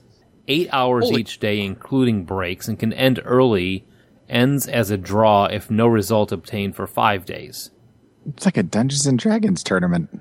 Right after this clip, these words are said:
Speaker 1: On an
Speaker 2: Well, I have a
Speaker 1: average
Speaker 2: feeling that was the short one.
Speaker 1: No, that may, no, a one-day match has a duration around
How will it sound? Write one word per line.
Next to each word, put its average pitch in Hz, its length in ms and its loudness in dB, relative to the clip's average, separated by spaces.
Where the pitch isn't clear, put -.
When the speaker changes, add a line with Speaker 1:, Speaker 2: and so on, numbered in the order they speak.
Speaker 1:
On 131 160 2
an 131 80 2
Speaker 2:
Well, 120 100 -2
I 156 140 2
have 175 120 0
a - 20 2
Speaker 1:
average 117 140 0
Speaker 2:
feeling 156 320 0
that 143 160 -2
was - 160 -6
the 117 100 -6
short 110 320 -2
one. 107 220 -8
Speaker 1:
No, 135 260 2
that 160 300 -2
may, 135 440 0
no, 110 260 -2
a 110 40 2
one-day 147 440 2
match 113 420 0
has 110 200 -2
a 98 60 -8
duration 117 520 0
around 104 320 0